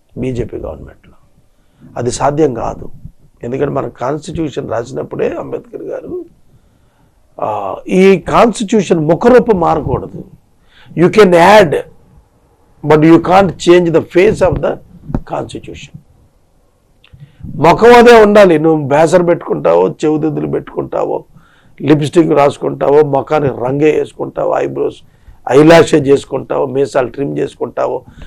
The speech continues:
whatever you do, but you should not change the face. ఈ సౌభ్రాతృత్వాన్ని మార్చడానికి ఎవడి చేత కాదు.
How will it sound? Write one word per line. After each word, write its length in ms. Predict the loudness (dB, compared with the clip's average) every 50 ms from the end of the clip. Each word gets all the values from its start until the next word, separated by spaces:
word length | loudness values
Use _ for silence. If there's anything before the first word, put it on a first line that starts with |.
| -20 -20 -14 _ 0
whatever 560 | 0 0 0 -2 0 2 4 6 6 6 6
you 140 | 4 2 4 4
do, 80 | 2
but 160 | 2 2 2
you 140 | 2 0 -2
should 240 | -2 -4 -6 -6 -4
not 140 | -4 -6 -6 -6 -6 -4
change 220 | -4 -4 -2 2
the 200 | 4 4 4 4 2 -4 -10 -20 -20 _ _ _ _ _ _ _ -12
face. 560 | -10 -10 -10 -12 -14 -14 -14 -14 -14 -14 -16 -16 -18 -20 -20 _ _ _ _ _ _ _ _ _ _ _ _ _ _ _ _ _ _ _ _ _ _ _ _ _ _ _ _ _ _ _ _ _ _ _ _ _ _ _ _ _ _ _ _ _ _ _ _ _ _ _ _ _ _ _ _ -14 -10
ఈ 240 | -8 -6 -6 -6
సౌభ్రాతృత్వాన్ని 1400 | -8 -4 -2 -2 0 0 0 0 0 0 -2 -6 -12 -14 -8 _ 0 0 0 0 -2 -6 -8 -8 -8 -8 -8 -10 -12
మార్చడానికి 680 | -8 -6 -6 -6 -6 -8 -16 -10 -6 -6 -6 -6 -6 -6
ఎవడి 200 | -6 -4 -6 -6
చేత 320 | -10 -10 -12 -12 -12 -14
కాదు. 380 | -14 -12 -12 -12 -12 -16 -18